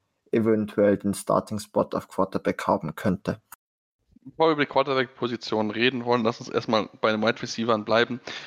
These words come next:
Speaker 2: Ähm, jetzt kurz zu N'Keal Harry. Ich glaub, ich hab's gelesen, hat sich bei elf Komma eins Prozent,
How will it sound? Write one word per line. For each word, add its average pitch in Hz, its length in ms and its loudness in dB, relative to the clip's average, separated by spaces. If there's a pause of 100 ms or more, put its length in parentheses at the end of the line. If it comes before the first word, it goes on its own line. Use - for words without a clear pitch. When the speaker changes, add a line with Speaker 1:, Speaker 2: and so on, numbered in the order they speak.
(340)
Speaker 2:
Ähm, 110 220 -2
jetzt - 340 -2
kurz 143 180 2
zu 147 100 -6
N'Keal 123 340 0
Harry. 127 180 4
Ich 117 60 -2
glaub, 113 120 2
ich - 40 -6
hab's - 160 -4
gelesen, 127 340 0 (320)
hat - 160 -10
sich - 180 -4
bei 113 120 2
elf 135 300 0
Komma 127 220 0
eins 131 260 -2
Prozent, - 800 -2